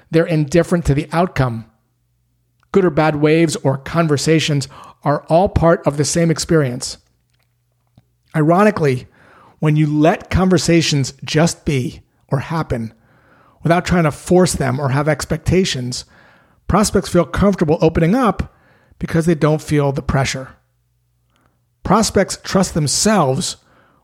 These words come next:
more than they trust you because you're a salesperson. Prospects know you have a vested interest.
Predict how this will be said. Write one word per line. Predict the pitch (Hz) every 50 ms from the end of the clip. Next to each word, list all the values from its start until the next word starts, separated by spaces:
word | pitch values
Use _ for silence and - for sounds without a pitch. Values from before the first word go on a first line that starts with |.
| _ _ -
more | 160 143 147 160 180 202
than | 196 175 165
they | 147 143
trust | 135 - - 170 175 143 - - - 151
you | 156 233 277 220 156 123 127 104 - _ _ _ _ _ _ _ -
because | - 143 - 143 151 143 151 156 - -
you're | 143 147 151
a | 143
salesperson. | 135 - 196 220 226 - - - 135 127 - 135 127 123 - _ _ _ _ _ _ _ _ _ _ - -
Prospects | - 156 160 143 - - 165 - - -
know | 160 151
you | 147 151
have | 143 151 143
a | 139 123
vested | 123 135 143 135 131 - 160 135
interest. | 131 202 180 - 127 120 - - -